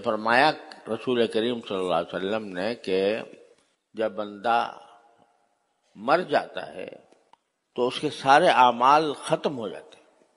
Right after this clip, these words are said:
مرتے دم تک جو اعمال اس نے اپنا-، اپنے <clears throat> نامہ اعمال میں داخل کر لیے وہ تو اس کے ہو گئے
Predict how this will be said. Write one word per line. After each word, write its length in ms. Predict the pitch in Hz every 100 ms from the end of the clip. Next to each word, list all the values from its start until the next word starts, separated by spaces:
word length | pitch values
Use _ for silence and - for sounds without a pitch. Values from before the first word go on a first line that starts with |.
| _ _ _ _ _ -
مرتے 380 | 120 147 - 160
دم 260 | 160 156 139
تک 320 | 196 160 131
جو 120 | 151
اعمال 600 | 131 123 123 139 156 143
اس 240 | 131 -
نے 60 | 139
اپنا-، 400 | 135 127 123 123 135
اپنے 640 | 131 - 135 147 131 107 - - - -
<clears throat> 440 | 127 - _ -
نامہ 340 | 117 110 120
اعمال 720 | 127 - 104 98 104 117 123
میں 280 | 113 123 139
داخل 560 | 117 98 95 - 127 123
کر 220 | - 107
لیے 580 | 98 110 127 98 - - - - _ _ _ _ _ _ _ _ -
وہ 140 | 123 139
تو 220 | 147 165
اس 120 | 165
کے 140 | 165
ہو 260 | 165 180 170
گئے 460 | 117 - - -